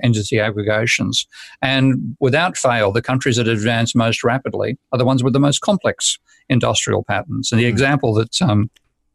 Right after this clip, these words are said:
Speaker 1: Cesar Hidalgo gives, one of the two major brains behind the whole project, uh, is,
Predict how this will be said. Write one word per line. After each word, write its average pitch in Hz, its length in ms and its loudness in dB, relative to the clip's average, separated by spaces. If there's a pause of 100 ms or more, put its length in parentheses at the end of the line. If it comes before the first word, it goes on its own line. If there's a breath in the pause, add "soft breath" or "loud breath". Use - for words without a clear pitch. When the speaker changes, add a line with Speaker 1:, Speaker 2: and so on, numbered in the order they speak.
(600 loud breath)
Speaker 1:
Cesar 120 600 2
Hidalgo 120 640 2
gives, 101 300 0
one 110 160 2
of 107 100 2
the 107 60 -2
two 123 240 0
major 110 500 0 (340 soft breath)
brains 110 400 2
behind 107 360 0
the 107 80 0
whole 107 180 0
project, 113 600 -2 (340 loud breath)
uh, 120 180 0
is, 127 540 0